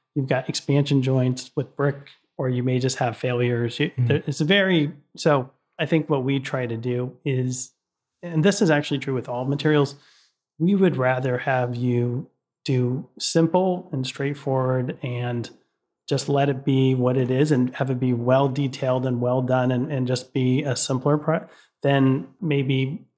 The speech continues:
Speaker 1: sometimes we have developers where they think they're gonna build a million dollar building, but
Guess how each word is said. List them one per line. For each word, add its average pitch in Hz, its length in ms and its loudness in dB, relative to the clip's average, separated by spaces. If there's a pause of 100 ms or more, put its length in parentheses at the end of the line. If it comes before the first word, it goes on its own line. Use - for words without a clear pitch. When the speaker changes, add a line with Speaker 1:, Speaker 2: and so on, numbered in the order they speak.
(340)
Speaker 1:
sometimes 151 380 0
we 139 80 2
have 127 120 0
developers 127 540 0
where 117 320 0 (440)
they 131 180 -4
think 151 260 0
they're 143 180 0
gonna 139 180 0
build 135 260 0
a 127 60 0
million 131 320 2
dollar 131 240 2
building, 131 560 -2 (120)
but 123 320 -4